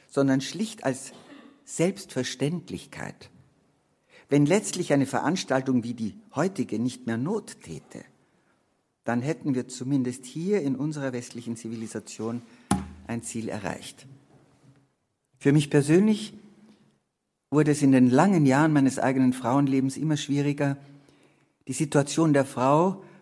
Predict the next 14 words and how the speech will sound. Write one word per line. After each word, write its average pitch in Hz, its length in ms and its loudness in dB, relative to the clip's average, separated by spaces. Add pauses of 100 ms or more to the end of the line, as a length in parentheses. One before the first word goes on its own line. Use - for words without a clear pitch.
(120)
zu 135 140 -8
beleuchten, 135 800 0
ohne 165 280 2
mir 151 140 2
schmerzhaft 131 580 -2
bewusst 131 320 -8
zu 127 120 -8
sein, 123 340 0 (460)
dass 120 320 -6
weltweit 110 800 0 (640)
für 127 200 -4
Frauen 135 460 2
lebenslange 127 760 0
Höllen 160 440 2